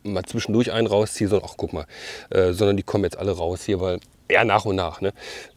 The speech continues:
Denn, äh, ich brauch Platz für was Neues. Ah, das ist schon genial, guck dir das mal an, ne? Vielleicht können wir ja ein oder zwei stehen lassen später. Ich ziehe mir jetzt noch ein paar raus, damit die, ah, wir heute was Frisches haben, ne?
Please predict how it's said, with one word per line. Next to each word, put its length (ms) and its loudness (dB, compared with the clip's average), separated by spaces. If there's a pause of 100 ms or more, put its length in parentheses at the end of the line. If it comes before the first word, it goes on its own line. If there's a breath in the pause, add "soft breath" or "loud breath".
(200)
Denn, 340 2
äh, 220 2
ich 140 -6
brauch 160 -4
Platz 240 0
für 100 -4
was 180 -6
Neues. 440 -2
Ah, 80 -16
das 140 -14
ist 120 -16
schon 140 -8
genial, 260 -8
guck 160 -12
dir 120 -10
das 180 -10
mal 140 -6
an, 180 -10
ne? 180 -10 (480 loud breath)
Vielleicht 380 -12
können 140 0
wir 60 2
ja 140 -2
ein 260 -2
oder 220 -2
zwei 320 -4
stehen 300 -2
lassen 240 -2
später. 300 -6
Ich 100 -14
ziehe 180 -10
mir 60 -4
jetzt 140 -12
noch 100 -8
ein 100 -12
paar 160 -6
raus, 280 -2
damit 240 -10
die, 100 -8 (960 loud breath)
ah, 260 2 (200)
wir 100 -6
heute 160 -2
was 140 0
Frisches 480 4
haben, 280 0
ne? 240 0